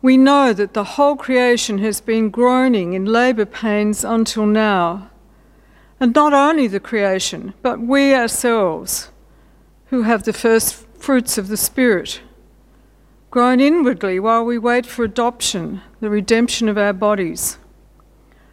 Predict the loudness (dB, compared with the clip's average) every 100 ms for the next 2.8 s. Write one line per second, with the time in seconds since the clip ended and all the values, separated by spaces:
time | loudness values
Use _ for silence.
0 | _ _ _ _ _ _ -2 2 4 2
1 | -2 0 0 0 -2 0 0 -2 -6 -4
2 | -6 -4 -2 -2 -2 -4 -8 -14